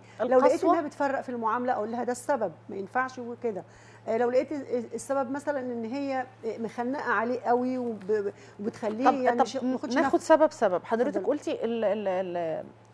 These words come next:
Speaker 2: التمييز في المعاملة. آه،
Speaker 1: مم.
Speaker 2: آه، آه، طب أحيانًا الأم بتعامل كل طفل، آه، ب-، بشكل مختلف من أبنائها لظروف خاصة،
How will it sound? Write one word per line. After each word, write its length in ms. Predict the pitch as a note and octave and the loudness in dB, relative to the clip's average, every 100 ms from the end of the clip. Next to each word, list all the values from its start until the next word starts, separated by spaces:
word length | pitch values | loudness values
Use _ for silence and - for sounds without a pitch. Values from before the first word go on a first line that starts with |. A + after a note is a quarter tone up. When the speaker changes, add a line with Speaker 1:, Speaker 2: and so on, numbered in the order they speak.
| - | -20
Speaker 2:
التمييز 440 | - A#3+ A#3 D#4 - | -6 -4 -2 -4 -6
في 80 | |
المعاملة. 440 | G#3 F#3 G3+ F#3+ - - - - - - - | -6 -4 -4 -4 -10 -16 -20 -20 -20 -20 -8
آه، 680 | - G3+ G3 G3 F3+ F#3 - G#3+ | -2 0 2 0 -2 -6 -8 -10
Speaker 1:
مم. 60 | |
Speaker 2:
آه، 220 | G#3 D3 - | -6 -6 -6
آه، 100 | D3+ - - | -10 -4 0
طب 120 | A3+ A#3+ | 2 0
أحيانًا 340 | - D4+ F#4 | -2 0 2
الأم 480 | E4 C4+ D4+ F4 D4+ | 0 0 0 0 -2
بتعامل 400 | B3 B3+ D4+ D#4 | -2 -2 -2 -2
كل 380 | - D#4+ D#4 B3 | -2 -2 0 -2
طفل، 400 | D4 D#4 A#3+ G#3+ | -2 -2 -6 -6
آه، 720 | G3+ G3 G3+ F#3+ F#3 F#3 - - F#3+ | -4 -4 -4 -4 -6 -8 -8 -8 -6
ب-، 140 | F#3 | -4
بشكل 460 | G3 G3+ D4 D4 C4 | -4 -2 -2 0 -2
مختلف 540 | A3+ - C#4 E4 F4+ | -4 -2 0 0 -2
من 160 | A#3 G3+ | -6 -2
أبنائها 580 | G3 F#3 A3+ C#4+ D4+ F#4+ - - - | -2 0 -2 0 0 -2 -6 -18 -4
لظروف 420 | B3 B3 D#4 G4+ | -2 2 2 2
خاصة، 460 | - D4 D4 - | 2 0 0 -4